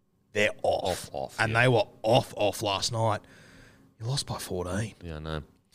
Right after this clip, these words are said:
Speaker 1: Like, you, you, you bombed two or three tries in the last fifteen minutes.
Speaker 2: Yeah,
Speaker 1: You could've
Speaker 2: and
Speaker 1: had
Speaker 2: that's,
Speaker 1: you in it.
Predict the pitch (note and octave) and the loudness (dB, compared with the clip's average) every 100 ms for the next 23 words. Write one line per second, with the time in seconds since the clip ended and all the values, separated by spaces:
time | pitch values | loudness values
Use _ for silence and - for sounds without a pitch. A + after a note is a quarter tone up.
0 | - - G2+ B2 A2 A2+ G#2 F#2+ C3+ C3+ | -16 -6 -2 -2 2 2 2 2 2 4
1 | A#2 G2 G2 F2 G#2+ G#2+ G2 F#2 F#2 A2+ | 0 -2 -4 -4 0 0 0 -2 -4 -6
2 | F2+ G2 F#2+ A2 G2+ F#2+ F#2 G#2 B2+ G2 | -8 -8 -8 -8 -2 0 2 2 0 -2
3 | G2+ A#2+ A2 | -4 -4 -6